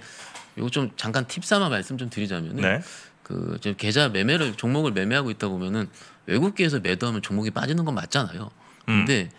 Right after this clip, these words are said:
Speaker 1: 그, 이건 이게 뭐, 자료로서 나오진 않아요. 근데
Speaker 2: 네.
Speaker 1: 제가 좀 살펴보니까는,
Speaker 2: 음.
Speaker 1: 어, 씨에프디, 그리고 씨에프디는 우리 개인 투자자들이 매매하는 건데, 외국계 창구로 잡힌다고 저번에 말씀드렸고, 그 창구가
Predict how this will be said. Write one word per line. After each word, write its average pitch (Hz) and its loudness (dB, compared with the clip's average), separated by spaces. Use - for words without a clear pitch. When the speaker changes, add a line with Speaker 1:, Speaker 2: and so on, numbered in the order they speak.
Speaker 1:
그, 95 2
이건 147 4
이게 127 4
뭐, 85 2
자료로서 175 2
나오진 135 2
않아요. 92 2
근데 104 0
Speaker 2:
네. 92 4
Speaker 1:
제가 107 2
좀 123 -4
살펴보니까는, 117 -2
Speaker 2:
음. 85 -4
Speaker 1:
어, - -10
씨에프디, 202 2
그리고 117 0
씨에프디는 165 4
우리 123 0
개인 175 6
투자자들이 123 0
매매하는 95 2
건데, 82 0
외국계 165 4
창구로 127 0
잡힌다고 95 0
저번에 98 0
말씀드렸고, 107 -2
그 123 -2
창구가 160 0